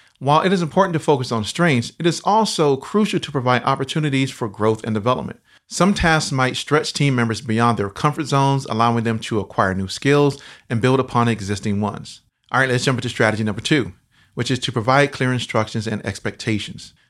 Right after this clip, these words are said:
Clearly articulate what needs to be done, including any relevant details,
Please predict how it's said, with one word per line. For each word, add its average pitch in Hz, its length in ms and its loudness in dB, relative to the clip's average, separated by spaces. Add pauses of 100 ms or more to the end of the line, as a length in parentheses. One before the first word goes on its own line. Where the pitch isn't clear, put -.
(140)
Clearly 208 440 4
articulate 160 580 2
what 131 160 0
needs 139 180 0
to - 80 -8
be 147 100 0
done, 107 400 0
including 127 520 2 (560)
any 165 180 6
relevant 180 380 2
details, 110 560 0